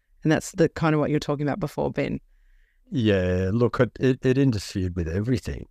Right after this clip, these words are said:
Speaker 1: Yeah.
Speaker 2: My marriage, like, my rom-, romantic relationship, my friendships in the end were heavily affected by it,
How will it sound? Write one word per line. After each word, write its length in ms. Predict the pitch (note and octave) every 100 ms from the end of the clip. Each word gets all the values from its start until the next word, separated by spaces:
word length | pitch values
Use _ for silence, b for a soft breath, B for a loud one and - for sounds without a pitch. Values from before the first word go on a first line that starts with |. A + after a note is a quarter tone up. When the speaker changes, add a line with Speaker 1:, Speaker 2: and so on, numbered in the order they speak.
| _ -
Speaker 1:
Yeah. 220 | B2+ - - _ _ -
Speaker 2:
My 480 | A2+ G2 G2 F#2 F#2 G2
marriage, 720 | A#2 G#2+ G2+ G2 G2+ G#2 - G2+
like, 160 | F2+ G2+
my 220 | F#2+ F2+
rom-, 320 | G2 F#2+ G2+ -
romantic 640 | A#2+ G#2+ G2+ G#2 G2+ A2 _ _ A2
relationship, 840 | G#2+ G2+ G2 F#2+ G#2 - G2 F#2 _
my 180 | - G2
friendships 720 | - - A2 G#2 - A2 -
in 160 | A2+ G2+
the 160 | G2+ G2
end 640 | G2 G2 F#2+ F#2+ - - - -
were 500 | G#2 G2+ G2 F#2 F#2 - -
heavily 440 | G#2+ G#2 G2+ F#2+
affected 560 | F#2 - F#2+ - F#2 E2
by 360 | F#2+ F#2 F2+
it, 80 | -